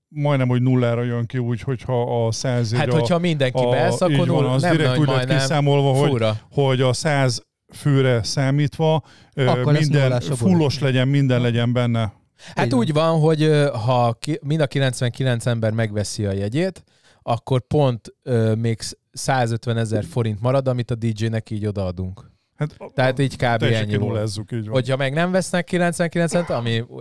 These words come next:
Speaker 2: most per pillanat úgy néz ki, hogy nem valószínű, akkor meg, hát, ö, muszáj lesz Kalmárok kasszából beletolni, de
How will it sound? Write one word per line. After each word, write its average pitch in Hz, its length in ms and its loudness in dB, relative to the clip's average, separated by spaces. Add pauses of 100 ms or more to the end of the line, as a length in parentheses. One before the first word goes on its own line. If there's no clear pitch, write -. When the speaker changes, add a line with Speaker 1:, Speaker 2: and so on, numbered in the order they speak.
Speaker 2:
most 120 360 -6
per 113 200 0
pillanat 110 300 -4
úgy 113 100 0
néz 104 160 -2
ki, - 140 -8
hogy 98 120 -2
nem 117 380 -8 (140)
valószínű, 143 500 -4 (640)
akkor 123 300 -2
meg, 127 320 -2
hát, 127 220 -6
ö, 127 220 -10
muszáj 113 380 -4
lesz 98 160 -6
Kalmárok 98 460 -4
kasszából 98 500 -8
beletolni, 95 540 -8
de 101 280 -8